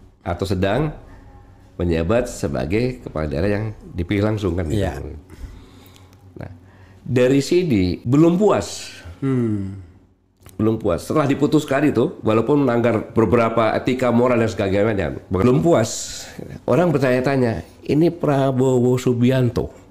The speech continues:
Speaker 1: kan gitu.
Speaker 2: Hmm.
Speaker 1: Letnan Jenderal Purnawirawan T N I Prabowo Subianto,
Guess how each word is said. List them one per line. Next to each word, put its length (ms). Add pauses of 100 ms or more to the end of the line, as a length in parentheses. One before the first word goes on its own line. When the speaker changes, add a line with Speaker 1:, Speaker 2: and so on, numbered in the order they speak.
Speaker 1:
kan 160
gitu. 240
Speaker 2:
Hmm. 80 (800)
Speaker 1:
Letnan 400
Jenderal 480
Purnawirawan 480
T 160
N 60
I 20
Prabowo 400
Subianto, 480